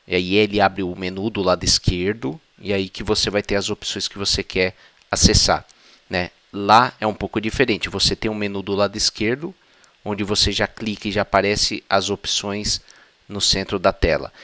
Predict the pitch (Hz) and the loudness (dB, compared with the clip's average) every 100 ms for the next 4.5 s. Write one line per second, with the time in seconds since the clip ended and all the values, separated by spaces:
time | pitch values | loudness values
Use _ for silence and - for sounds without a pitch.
0 | - - 101 101 101 - - 107 98 110 | -16 -4 0 4 4 4 -4 -6 -6 -8
1 | 95 110 104 104 92 98 123 147 127 107 | -2 -2 0 -6 -8 -6 -2 0 2 2
2 | 101 95 - 104 110 104 95 104 117 - | 2 2 2 0 0 -2 -2 -4 -6 -4
3 | 107 - - 110 101 - 113 107 98 92 | -2 0 -2 -2 -2 -2 0 0 0 -2
4 | 98 110 - 143 | -2 -2 0 -2